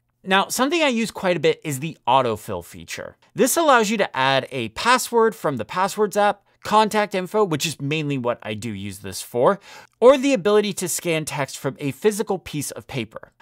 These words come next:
Now, I'm not exactly the biggest fan of Apple Intelligence. I find a lot of its features lacking, and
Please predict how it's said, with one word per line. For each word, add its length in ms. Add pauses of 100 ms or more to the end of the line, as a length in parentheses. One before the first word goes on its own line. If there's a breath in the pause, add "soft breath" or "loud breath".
(120)
Now, 240
I'm 180
not 180
exactly 380
the 140
biggest 340
fan 320
of 160
Apple 300
Intelligence. 720
I 480
find 320
a 60
lot 340
of 140
its 160
features 440
lacking, 520
and 340